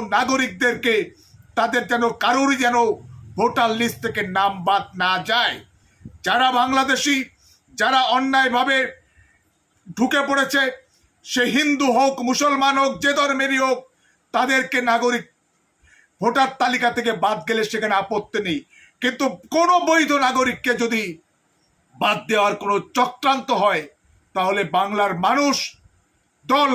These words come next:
মত নির্বিশেষে তারা সবাই নির্বাচন কমিশনার এবং তাদের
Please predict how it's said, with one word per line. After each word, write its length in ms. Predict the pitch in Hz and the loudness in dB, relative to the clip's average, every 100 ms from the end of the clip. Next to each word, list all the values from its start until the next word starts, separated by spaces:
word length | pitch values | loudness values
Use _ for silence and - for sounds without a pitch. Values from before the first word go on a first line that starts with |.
| 196 254 | 0 2
মত 180 | 262 - 226 | 2 0 -2
নির্বিশেষে 640 | 247 240 233 240 233 262 247 240 - _ _ - | 0 0 -2 -2 -2 0 0 -2 -10 _ _ -4
তারা 200 | 233 233 226 - | 0 0 0 -4
সবাই 320 | 294 302 269 214 139 _ _ _ - | -2 0 2 0 -4 _ _ _ -8
নির্বাচন 560 | 190 254 247 240 240 233 | -4 0 2 2 0 -2
কমিশনার 640 | 220 240 262 240 262 277 269 - - _ _ - 262 | 0 0 0 0 2 2 0 -4 -18 _ _ -10 -2
এবং 180 | 277 285 247 - | 0 0 0 -2
তাদের 260 | 254 254 | -2 0